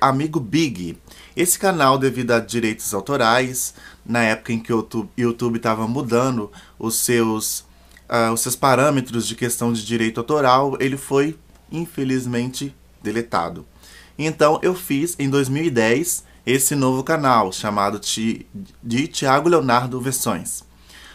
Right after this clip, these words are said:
Ah, eu faço versões desde os quatorze anos de idade, e an-,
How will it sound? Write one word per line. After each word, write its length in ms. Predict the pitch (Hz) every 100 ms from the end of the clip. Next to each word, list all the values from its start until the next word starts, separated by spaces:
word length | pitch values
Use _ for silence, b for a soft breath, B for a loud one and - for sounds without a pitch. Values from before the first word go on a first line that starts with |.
| B _
Ah, 540 | 123 120 120 117 117 -
eu 160 | 160
faço 320 | 185 175 170
versões 540 | 131 131 131 147 160 110
desde 420 | 104 123 147 113
os 140 | 113
quatorze 540 | - 117 120 120 98 104
anos 260 | 98 95
de 80 | 95
idade, 560 | 120 104 104 113 143 143 b b b b b b b _ -
e 180 | 135 135
an-, 200 | 131